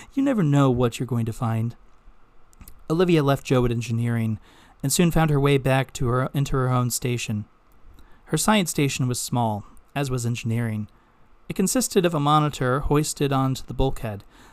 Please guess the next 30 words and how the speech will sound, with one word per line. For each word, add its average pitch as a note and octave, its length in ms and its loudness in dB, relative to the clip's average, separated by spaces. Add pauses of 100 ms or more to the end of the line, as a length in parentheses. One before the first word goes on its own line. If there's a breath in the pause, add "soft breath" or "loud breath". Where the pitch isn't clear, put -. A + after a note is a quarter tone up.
(160 loud breath)
a C#3 80 0
microscope, D3+ 640 0 (180)
and C3 80 -4
a C3 60 -4
keyboard B2 480 0
to - 80 -16
control B2 340 -4
it A#2 100 -6
all. A#2+ 300 -4 (840 loud breath)
Until A#3 240 2
some B3+ 320 2
engineer D3 440 2
could - 160 -6
figure C3+ 260 -2
out C3 220 2
how C#3 480 2
to - 120 -10
create C3+ 380 -4
artificial B2+ 460 -6
gravity, B2 580 -4 (400 loud breath)
there D#3 120 2
was E3+ 160 0
little G#3 280 0
reason B2 460 0
to - 100 -10
try C#3+ 440 0
to - 120 -6
bring C3 300 0
desk B2+ 280 -4
chairs, A2+ 540 -6